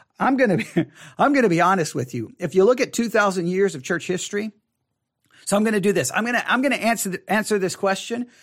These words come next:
but I'm gonna do so in light of two thousand years of church history. So if we look at two thousand years of church history, here would be the answer to this question. I'm gonna answer the question. All right, I'm gonna a-,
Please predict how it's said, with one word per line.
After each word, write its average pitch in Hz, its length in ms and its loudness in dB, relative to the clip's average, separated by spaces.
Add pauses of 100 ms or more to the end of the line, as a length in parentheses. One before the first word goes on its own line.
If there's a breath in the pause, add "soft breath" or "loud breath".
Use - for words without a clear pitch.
(140 soft breath)
but 208 140 4
I'm 208 80 -2
gonna 202 180 0
do 254 280 -4
so 143 360 0 (160 loud breath)
in 180 120 0
light 190 260 4
of - 160 -6
two 285 300 -2
thousand 220 460 2
years 214 320 2
of 175 160 -8
church 202 300 0
history. 127 460 -4 (240 soft breath)
So 214 160 2
if 196 100 0
we 208 80 4
look 233 220 4
at 165 120 -4
two 294 220 -2
thousand 262 400 2
years 226 240 0
of 185 100 -8
church 208 240 -2
history, 147 480 -2 (220 soft breath)
here 277 280 0
would 262 180 -2
be 214 360 -2 (180 soft breath)
the 170 160 0
answer 160 580 -4 (240 soft breath)
to 226 180 -4
this 196 200 2
question. 135 360 0
I'm 160 160 -2
gonna 185 140 -2
answer 220 300 -4
the 247 80 -2
question. 190 540 -2
All - 60 -10
right, 147 180 -8
I'm 165 140 -4
gonna 165 140 -2
a-, 170 260 -2